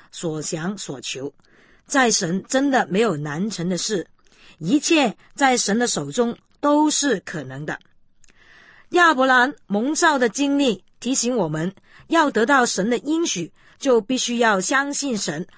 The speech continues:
和照神的吩咐去做。信心的凭据不是看见或是经验，而是在于呼召你的那一位神是信实的。圣经说，“那召你们的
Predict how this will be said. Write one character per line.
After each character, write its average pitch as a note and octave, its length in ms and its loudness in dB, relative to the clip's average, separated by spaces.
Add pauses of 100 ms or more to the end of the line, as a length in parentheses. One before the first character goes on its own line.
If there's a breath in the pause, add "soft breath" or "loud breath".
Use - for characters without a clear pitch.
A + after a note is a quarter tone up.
和 G3 100 -8
照 C4 280 2
神 F#3+ 300 -2
的 G#3+ 100 0
吩 C4+ 340 -4
咐 B3+ 200 -2
去 G3 180 -8
做。 G#3 280 -4 (1000 soft breath)
信 E4+ 280 0
心 D4+ 220 0
的 B3+ 120 2
凭 A3+ 340 -4
据 C#4+ 340 2
不 G3+ 100 -8
是 B3 140 -4
看 B3+ 320 -4
见 A3 340 -2
或 C4 140 -4
是 A#3+ 160 -4
经 A#3+ 280 -4
验， G#3+ 220 -2 (320 soft breath)
而 - 100 -2
是 B3+ 160 0
在 C4+ 280 2
于 A3+ 340 -2
呼 D#4 300 -2
召 D4 260 4
你 E3+ 220 0
的 E3 240 -2
那 D4 160 2
一 A#3 100 0
位 B3 160 4
神 E3+ 340 -2 (280 soft breath)
是 C4+ 160 -2
信 B3+ 320 2
实 E3 260 -2
的。 D#3+ 160 -4 (1400 soft breath)
圣 A#3 180 -2
经 A#3+ 160 0
说 A3+ 380 2 (260 loud breath)
，“那 D#4 180 2
召 D4+ 280 4
你 F3 180 2
们 E3+ 220 0
的 F#3+ 220 2